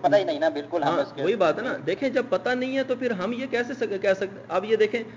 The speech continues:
Speaker 2: میرے سامنے اس وقت امام قرطبی رحمہ اللہ کی تفسیر کی ایک عبارت ہے، ٹھیک ہے،
Speaker 1: اچھا۔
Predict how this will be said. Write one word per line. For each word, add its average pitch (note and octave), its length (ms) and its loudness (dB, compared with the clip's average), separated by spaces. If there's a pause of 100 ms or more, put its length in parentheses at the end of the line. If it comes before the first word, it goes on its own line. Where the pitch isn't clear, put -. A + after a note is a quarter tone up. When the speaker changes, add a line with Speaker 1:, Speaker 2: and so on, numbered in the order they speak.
(300)
Speaker 2:
میرے F3 280 2
سامنے A3 360 -2
اس G3+ 180 2
وقت G#3+ 320 0
امام F#3+ 280 2
قرطبی G3+ 420 4
رحمہ G3 220 4
اللہ F#3+ 240 2
کی F#3+ 80 4
تفسیر F3+ 380 0
کی F3 160 0
ایک E3 180 2
عبارت C#3 400 2
ہے، C3 80 0 (720)
ٹھیک G3 180 0
ہے، G3 60 4
Speaker 1:
اچھا۔ A2 260 -2